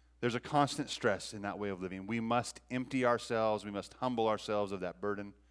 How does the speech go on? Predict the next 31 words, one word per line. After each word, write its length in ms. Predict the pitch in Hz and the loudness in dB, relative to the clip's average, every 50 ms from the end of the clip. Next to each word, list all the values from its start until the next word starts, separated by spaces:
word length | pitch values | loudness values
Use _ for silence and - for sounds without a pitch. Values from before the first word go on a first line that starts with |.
| _ _ _ _ _ _ _ _ _ _ _ _ _ _ _ - | _ _ _ _ _ _ _ _ _ _ _ _ _ _ _ -8
and 160 | 101 101 - | -8 -8 -8
turn 360 | - - 131 123 120 120 113 | -4 0 2 2 2 2 0
to 80 | 104 104 | -4 -6
Jesus 480 | 90 - 101 101 98 90 92 90 - | -4 -4 -4 -4 -2 -4 -6 -6 -8
to 100 | - - | -12 -16
find 400 | - - 95 85 85 85 80 73 - _ _ - _ - - - - - _ _ _ - | -14 -10 -8 -8 -8 -8 -10 -14 -18 _ _ -20 _ -20 -20 -20 -20 -20 _ _ _ -8
rest. 500 | 82 87 87 82 80 - - - - - - _ _ _ - _ _ - | -4 -2 -2 -2 -2 -6 -10 -14 -14 -16 -20 _ _ _ -20 _ _ -8
And 100 | - 113 127 | -4 2 2
listen, 200 | 151 143 135 120 | 2 2 2 2
our 140 | 120 123 117 | 2 2 4
hearts 360 | - 156 160 165 147 - - | 6 6 6 6 6 2 -6
do 140 | - 131 131 | -2 -2 0
not 480 | 127 135 147 156 156 165 170 156 - - - - - - - - - - | 0 4 6 8 8 8 8 4 0 -10 -20 -20 -20 -20 -20 -20 -12 -6
naturally 1000 | - 131 135 127 - - 175 175 175 - - - - 160 151 135 131 135 131 123 | -4 -2 -2 -2 2 6 8 8 8 8 6 2 4 6 6 8 8 6 4 6
rest 540 | 120 139 156 147 123 - - - - - - _ _ - _ _ - - - | 8 10 10 10 10 6 2 -6 -8 -10 -18 _ _ -20 _ _ -10 -2 0
in 120 | 123 123 | 0 4
what 180 | 120 127 113 113 | 4 2 2 6
God 500 | 127 131 131 131 131 123 120 113 110 107 - - - - - _ - | 8 10 10 12 12 10 10 6 2 -6 -10 -20 -20 -20 -8 _ 4
offers 440 | 117 120 120 - - 107 98 87 | 6 6 6 4 2 -2 -2 0
us 220 | 98 95 90 - - | 0 0 -2 -2 -8
in 120 | 92 92 | -10 -10
Jesus. 520 | 87 92 98 95 87 80 78 - - - - | -8 -6 -6 -6 -8 -10 -12 -12 -14 -14 -12
It's 160 | - - - | -8 -2 0
not 200 | 127 123 117 107 | 0 0 0 0
natural 480 | 113 117 120 120 110 - - - 95 | 0 2 2 2 0 -2 -4 -6 -6
to 100 | - 101 | -6 -6
go 180 | 90 92 95 92 | -6 -6 -6 -6
there. 220 | 87 82 78 78 - _ _ _ _ _ _ _ _ _ _ _ _ _ _ _ - | -6 -8 -10 -12 -16 _ _ _ _ _ _ _ _ _ _ _ _ _ _ _ -10
So 260 | - - - 139 131 | 0 6 8 8 8
we 680 | 123 120 131 147 151 151 160 160 165 165 165 170 151 - | 8 8 6 8 8 8 8 6 4 2 0 -2 -6 -8
must 520 | - 135 131 135 135 135 120 - - - | -6 0 4 6 6 6 6 2 -6 -10